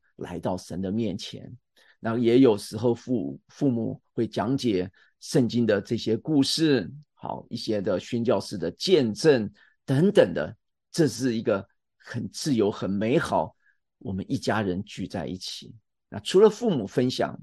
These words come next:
很重要，让孩子也有分享的机会。另外，我们可以彼此代祷，学习能够来到主面前，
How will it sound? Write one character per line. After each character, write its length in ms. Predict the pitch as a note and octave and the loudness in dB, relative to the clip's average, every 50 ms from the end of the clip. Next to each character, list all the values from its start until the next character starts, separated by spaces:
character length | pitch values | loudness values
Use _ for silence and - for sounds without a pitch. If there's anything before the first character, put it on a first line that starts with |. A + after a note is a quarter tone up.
| - - | -18 -16
很 280 | - - A2 A2 - - | -12 -10 -10 -10 -10 -6
重 240 | - E3+ D3+ A#2+ | -2 -2 0 2
要， 300 | B2+ C3+ A#2+ G2+ - - _ _ _ _ | 4 4 4 2 0 -4 _ _ _ _
让 260 | - B2 A#2+ F2 F2+ | -2 -2 -2 -2 -4
孩 400 | - - - - - - G2 B2+ | -10 -14 -14 -10 -6 -4 -4 -4
子 320 | B2+ - - A#2+ - - - _ _ _ | -2 -2 -4 -4 -4 -6 -8 _ _ _
也 260 | - F2+ G2 G2 A#2 | -10 -6 -4 0 2
有 200 | B2+ B2 - - - _ | 2 2 2 0 -4 _
分 260 | _ - - G#2 G#2+ G#2+ | _ -8 -6 -6 -6 -6
享 260 | G#2+ - G2+ - - | -8 -8 -10 -12 -14
的 140 | - B2 B2 _ | -16 -18 -18 _
机 300 | - - - A#2 A#2+ B2 | -16 -14 -8 -4 -2 0
会。 400 | B2 - - - D3+ A#2 - - _ _ _ _ _ _ _ _ _ _ | -2 0 2 4 4 4 4 0 _ _ _ _ _ _ _ _ _ _
另 140 | - C3+ C3+ | -2 2 4
外， 120 | C3 B2 | 4 4
我 120 | A2+ A2 - | 4 2 0
们 120 | - - - _ _ | -4 -8 -18 _ _
可 140 | - - B2+ | -12 -6 -4
以 180 | A2+ A2 G#2 F#2 | -4 -4 -4 -6
彼 200 | F#2+ - G2+ A2+ | -6 -8 -8 -8
此 320 | A2 - - - F#2+ D2+ - _ _ - F#3 _ - | -8 -8 -10 -10 -12 -12 -12 _ _ -20 -6 _ 2
代 240 | G#3+ F#3 E3 C3+ | 4 4 4 4
祷， 400 | A2+ - - - - - - - B2 _ _ _ _ _ _ _ _ _ _ _ | 2 0 -2 -4 -4 -4 -6 -14 -20 _ _ _ _ _ _ _ _ _ _ _
学 400 | - - - - A#2 B2 D3+ F3+ | -16 -12 -8 -2 4 6 6 6
习 480 | F3+ - - A2 A#2 A#2+ B2 C#3 C#3 _ _ _ _ _ | 6 4 0 -2 0 0 0 0 -2 _ _ _ _ _
能 180 | - - A2 G2+ | -8 -6 -6 -4
够 80 | G#2+ | -2
来 160 | G2+ F#2+ F#2 | -2 -2 -4
到 140 | F#2+ G#2 G2 | -4 -6 -6
主 180 | F#2+ - F#2 D#2+ | -8 -8 -8 -6
面 240 | F#2 A2 G#2 F#2+ G#2 | -4 -4 -4 -4 -6
前， 340 | - - E2+ C#2 C#2 - | -6 -8 -10 -10 -10 -12